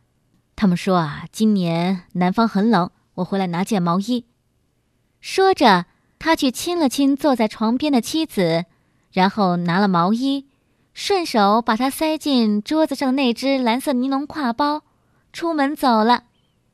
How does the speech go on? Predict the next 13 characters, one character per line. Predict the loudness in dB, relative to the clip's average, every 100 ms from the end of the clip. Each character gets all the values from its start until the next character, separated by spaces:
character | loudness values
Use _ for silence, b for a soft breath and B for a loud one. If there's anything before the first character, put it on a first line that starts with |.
| _ _ _ _ _
苏 | -16 -2 0
子 | 2 -2
吓 | -2 -2 -4
坏 | -2 -2 0 0
了， | -2 -6 _ _ _ _ _ _
他 | -4 -4
追 | -2 -2
出 | 0 -4
去 | 0 -2
又 | 0 -2
返 | -2 -4 -2
回 | -4 -2 0
来， | 0 -2